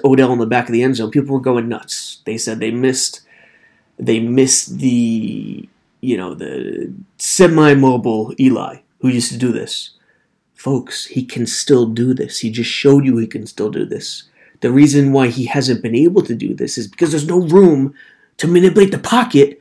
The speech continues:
when the offensive line is atrocious. You can't do it. There's nowhere to move when the O-line can't block. On that play where he stepped up, the first touchdown to O B J,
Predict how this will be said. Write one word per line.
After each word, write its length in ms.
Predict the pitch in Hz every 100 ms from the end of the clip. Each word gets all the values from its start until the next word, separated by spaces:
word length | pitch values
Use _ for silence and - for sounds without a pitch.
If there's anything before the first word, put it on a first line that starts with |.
| _
when 120 | 147 160
the 120 | 196
offensive 380 | 196 190 196 175
line 220 | 202 202
is 100 | 196
atrocious. 1000 | 196 - 240 - 120 - - - - _ _ -
You 140 | 165
can't 420 | - 208 233 233
do 220 | 165 285 226
it. 180 | - - _ _ _ _ _ _ _ _ _ -
There's 200 | 151 156
nowhere 320 | 269 277 277
to 80 | 262
move 640 | 262 294 269 208 208 190 - -
when 240 | 175 202 202
the 160 | 196
O-line 840 | 196 262 262 240 214 196 190 180 -
can't 300 | - 208 208
block. 480 | 175 143 - - - _ _ _ _ _ _ _ _ -
On 200 | 147 160
that 240 | 180 -
play 240 | - 220 202
where 180 | 180 170
he 120 | 190
stepped 380 | - 202 190 175
up, 160 | 120
the 100 | 135
first 260 | 143 165 -
touchdown 340 | 170 - 156
to 60 | 151
O 120 | 151
B 140 | 151
J, 340 | 139 160 202